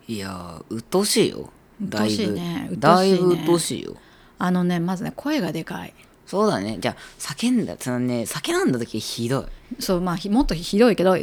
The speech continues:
Speaker 2: 普段から声でかいから。
Speaker 1: そう？
Speaker 2: そう、もうマイ-、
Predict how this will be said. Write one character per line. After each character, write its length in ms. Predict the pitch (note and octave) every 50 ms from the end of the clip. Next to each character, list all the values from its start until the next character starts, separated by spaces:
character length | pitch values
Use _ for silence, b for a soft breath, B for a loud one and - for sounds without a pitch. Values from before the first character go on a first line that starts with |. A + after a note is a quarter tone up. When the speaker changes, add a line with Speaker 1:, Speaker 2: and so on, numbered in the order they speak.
| E3+ F3
Speaker 2:
普 240 | D#3+ - - G3 B3+
段 240 | E4 F4 F4 D#4 G3+
か 140 | - E3 D#3
ら 280 | E3 E3 E3 D#3 - b b b b b b b b -
声 200 | - - C#4+ A3+
で 140 | F#3 E3 E3
か 140 | - G3 F3+
い 60 | -
か 100 | - D#3+
ら。 280 | E3 D#3 D3+ - - - - -
Speaker 1:
そ 540 | - - - G#3 D4+ E4 - C#2+ - - D#3+ -
う？ 120 | - -
Speaker 2:
そ 120 | - F#3
う、 40 | E3+
も 120 | E3+ F#3 F#3+
う 40 |
マ 160 | F#3+ A3+ D#4 F#4
イ-、 80 | C#4+